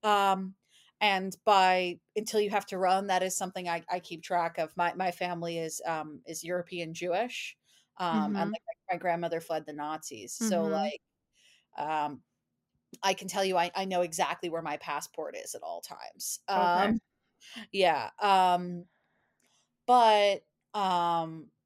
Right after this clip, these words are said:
Speaker 1: what was I gonna say? No, I mean, I didn't move for political reasons. Um, and there's this whole issue of, like, I think people think, like, "Oh, if you don't love it, you can leave it." But, like, it is actually really hard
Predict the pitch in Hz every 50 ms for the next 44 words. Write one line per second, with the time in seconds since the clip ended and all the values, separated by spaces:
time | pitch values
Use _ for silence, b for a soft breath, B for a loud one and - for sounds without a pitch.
0 | _ _ _ _ _ _ _ _ _ _ _ _ _ _ - 233 214 214 214 220
1 | 202 202 190 180 190 180 165 165 - - 269 277 294 269 226 202 190 180 180 -
2 | 233 247 254 226 - 214 247 254 254 - 170 190 240 247 262 254 247 190 220 208
3 | 196 202 190 190 185 170 - - - - - 185 175 170 170 - - 175 180 180
4 | 180 175 185 175 165 160 165 160 165 170 165 196 196 202 214 226 233 240 233 -
5 | - - - 190 180 170 170 165 165 165 165 165 B B B B B B B B
6 | - 247 269 294 320 359 349 - 466 440 392 285 277 302 311 285 226 285 320 -
7 | - 277 247 226 214 220 208 202 - 208 233 - 269 269 254 - 277 220 254 233
8 | 214 - - - 247 254 254 247 247 - 202 185 180 175 - 214 220 208 175 202
9 | 196 165 - 202 196 190 - - - 185 185 180 180 185 185 170 - 180 175 -
10 | 180 170 165 180 226 262 247 220 180 175 - - 170 - 196 196 190 190 - _
11 | b b b b b b b b b 240 370 415 - - 240 240 240 - 285 262
12 | 208 202 202 202 196 180 175 175 160 170 190 233 320